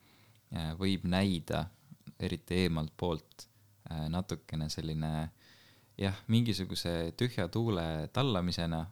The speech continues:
mingisuguste selliste, isegi võib öelda arhailiste, eh, tungide nagu läbimänguna. Aga samas see muutub just, eh, minu arust huvitavaks sellises kaasaegses kontekstis, kuidas just selline mängude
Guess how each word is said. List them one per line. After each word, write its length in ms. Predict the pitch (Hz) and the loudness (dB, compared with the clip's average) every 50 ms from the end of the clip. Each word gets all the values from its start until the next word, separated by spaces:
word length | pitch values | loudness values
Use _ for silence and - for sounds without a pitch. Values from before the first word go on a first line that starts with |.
| - _ _ _ _ _ _ | -12 _ _ _ _ _ _
mingisuguste 600 | - 95 95 90 82 87 85 87 85 - - - | 0 2 2 2 0 -2 -2 -2 -4 -4 -6 -6
selliste, 480 | - - 85 85 80 - - - 80 80 80 80 78 92 - _ _ - - _ _ | -4 -2 -2 -2 -2 -4 -6 -4 -2 -2 0 -2 -2 -4 -10 _ _ -20 -20 _ _
isegi 440 | - 92 92 85 - - 82 80 82 - - | -4 -2 -2 -4 -4 -2 -2 -2 -2 -4 -4
võib 220 | - 85 82 78 87 | -4 -6 -2 0 0
öelda 380 | 85 82 78 - 82 80 80 80 - | 0 0 -2 -2 -2 -2 -2 -4 -4
arhailiste, 880 | - - 87 - - - 104 110 104 90 85 82 - - - - - 82 82 80 82 - - _ - - - - - - | -4 -4 -4 -4 0 2 4 4 4 4 2 0 -2 -4 -6 -4 -4 -4 -2 -4 -6 -6 -12 _ -20 -20 -20 -20 -14 -8
eh, 160 | - 98 98 - 92 | -8 -6 -6 -6 -10
tungide 500 | - - 117 117 117 107 92 87 80 82 80 | 0 4 6 6 6 6 4 2 -2 -2 -2
nagu 240 | 82 80 76 - | -2 -4 -4 0
läbimänguna. 680 | 90 135 180 147 101 87 92 98 95 92 87 82 82 87 - _ _ - - - - - _ _ _ - - _ _ - | 0 0 2 2 0 2 2 2 2 0 0 -2 -2 -4 -6 _ _ -20 -20 -20 -20 -20 _ _ _ -20 -20 _ _ -4
Aga 200 | - 87 92 - | -2 -2 -2 2
samas 460 | - 110 110 98 87 - - - - - | 4 4 4 4 4 2 -2 -4 -6 -10
see 180 | _ - - 101 | _ -4 0 2
muutub 380 | 101 107 107 - - 87 87 92 | 4 4 2 2 -2 -2 -2 0
just, 220 | - - - - _ _ - | -2 -4 -4 -6 _ _ -6
eh, 340 | 85 82 82 85 82 80 80 76 - | -4 -2 -2 -2 -2 -2 -4 -6 -2
minu 240 | - 95 95 98 | 2 4 4 4
arust 260 | 90 82 78 - - - | 4 2 0 -4 -2 0
huvitavaks 540 | 110 107 98 - - - 80 80 - - - | 2 2 2 0 -2 -4 -4 -4 -4 -4 -2
sellises 380 | 98 87 85 80 85 78 - | -2 -2 -2 -2 -2 -4 -2
kaasaegses 640 | - - 120 110 - - 85 85 - - - - - | 0 2 2 2 2 0 -2 -2 -4 -6 -8 -10 -4
kontekstis, 640 | - 139 165 165 - - - - - - 87 - - - _ _ _ _ | -2 -2 -2 -2 -4 -8 -8 -8 -8 -8 -8 -8 -8 -12 _ _ _ _
kuidas 320 | - - 92 98 95 - | -8 -4 -2 0 0 2
just 200 | 113 110 - - | 0 0 0 -2
selline 440 | - - 104 104 98 87 82 80 82 80 80 80 82 95 - _ _ _ _ _ - - - - - | 0 0 2 2 2 0 0 0 0 0 0 -2 -2 -4 -8 _ _ _ _ _ -16 -16 -16 -16 -6
mängude 720 | - 95 98 101 107 123 135 127 104 87 85 78 - 85 | -2 0 4 4 4 4 4 2 0 0 -2 -2 -2 -2